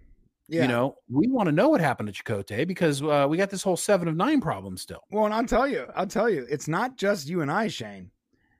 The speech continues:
Speaker 1: When <clears throat> we made that, uh, when we talked about Chakotay, um, and his,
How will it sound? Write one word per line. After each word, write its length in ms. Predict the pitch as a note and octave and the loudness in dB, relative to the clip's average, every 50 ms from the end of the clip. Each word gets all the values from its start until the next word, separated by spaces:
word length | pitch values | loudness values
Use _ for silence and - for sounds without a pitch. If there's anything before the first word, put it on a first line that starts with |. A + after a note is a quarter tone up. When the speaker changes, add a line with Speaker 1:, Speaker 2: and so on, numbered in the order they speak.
| _ _ _ - | _ _ _ -6
Speaker 1:
When 280 | C3+ C#3 D3 D3+ - - _ | -2 0 0 0 -2 -6 _
<clears throat> 280 | - C#3+ - - - - | -2 -2 0 -2 -2 0
we 140 | C#3+ F#3 A3+ | 0 2 2
made 240 | B3+ C4 C4 B3+ A3+ | 2 2 2 2 2
that, 240 | G#3+ F#3 D3+ C3 - _ _ _ _ - | 0 0 0 -2 -6 _ _ _ _ -2
uh, 440 | C#3+ C#3+ C#3 C3+ C3 B2+ A#2+ A2 - _ _ _ _ | 0 2 2 2 2 0 -2 -4 -8 _ _ _ _
when 120 | - C3 D#3 | -2 0 0
we 100 | G3+ A3 | 2 2
talked 280 | C4+ A#3 A#3+ A#3 A3 | 4 2 2 2 2
about 180 | A#3 G#3 G3 D#3+ | 2 2 2 0
Chakotay, 680 | - - C#3 - D#3 F3 F#3 - A#3 A3 A3 A#3+ B3+ B3+ _ _ _ _ _ _ _ _ _ _ _ _ _ _ _ _ _ _ _ _ - | -2 -4 0 2 2 2 2 2 0 0 0 0 -4 -6 _ _ _ _ _ _ _ _ _ _ _ _ _ _ _ _ _ _ _ _ -4
um, 400 | C#3+ D#3 D3+ D3 C#3 B2+ - - _ _ _ _ _ _ _ _ | -2 0 2 2 0 0 -4 -8 _ _ _ _ _ _ _ _
and 140 | - D3+ D3 | -2 2 2
his, 280 | E3+ F#3+ F3+ D#3+ - | 4 4 2 0 -6